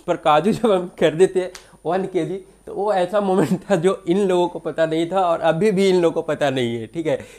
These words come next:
अगर ये वीडियो देखता है तो obviously इन लोगों को पता चल जाएगा कि वो रियल में वो काजू हमने खरीदा था,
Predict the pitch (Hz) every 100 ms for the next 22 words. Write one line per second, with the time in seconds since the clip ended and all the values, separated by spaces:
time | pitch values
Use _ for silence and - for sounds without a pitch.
0 | - 139 160 170 165 160 180 170 180 165
1 | 160 160 147 165 160 156 151 151 147 143
2 | 143 143 156 156 151 - _ - 156 151
3 | 151 156 180 165 156 139 123 180 - -
4 | - 151 143 180 - 156 143 143 175 -
5 | 143 -